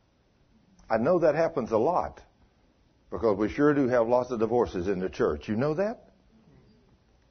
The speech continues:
How many chur-, how many divorces are we supposed to have as Christians? How many?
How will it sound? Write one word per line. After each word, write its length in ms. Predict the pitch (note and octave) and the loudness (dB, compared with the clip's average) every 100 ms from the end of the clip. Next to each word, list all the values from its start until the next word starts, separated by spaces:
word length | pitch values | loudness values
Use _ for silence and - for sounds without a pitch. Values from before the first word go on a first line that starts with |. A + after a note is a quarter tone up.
| - | -4
How 120 | A#3 | -2
many 140 | D4+ | 0
chur-, 200 | F3+ G#3+ - | 0 0 2
how 120 | A3 | 2
many 140 | A#3 | 2
divorces 500 | C3+ A2+ C3 B2+ C3+ | 2 4 2 2 0
are 60 | A2+ | 2
we 120 | A#2 | 2
supposed 300 | A#2+ B2 G#2+ | 0 0 2
to 80 | G2+ | 2
have 180 | G#2+ F#2+ | 0 0
as 140 | F2 | -4
Christians? 540 | - A#2+ G#2+ C#3 D#3 - - - - - - - - - - | -2 -2 -2 -6 -10 -14 -20 -20 -18 -18 -18 -20 -20 -20 0
How 140 | - G#3 | 4 8
many? 340 | A3 A#3 C4 | 8 6 4